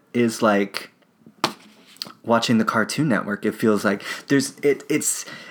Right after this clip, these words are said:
you know, I, I was late to this show. Like, I hadn't watched all the seasons as they came out. I'm, I,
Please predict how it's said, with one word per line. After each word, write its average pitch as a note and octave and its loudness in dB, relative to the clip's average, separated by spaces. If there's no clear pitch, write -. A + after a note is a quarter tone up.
you D3 4
know, B2 4
I, D3 2
I D3 6
was B2 4
late G#2 4
to B2+ -4
this A2+ 0
show. A2+ 2
Like, G#2 2
I E2+ -4
hadn't G#2 0
watched - -4
all G2+ -2
the G#2+ -2
seasons G2+ -2
as G2+ -4
they B2+ -2
came D3+ -4
out. C#3+ 2
I'm, G#2+ 2
I, G2+ 2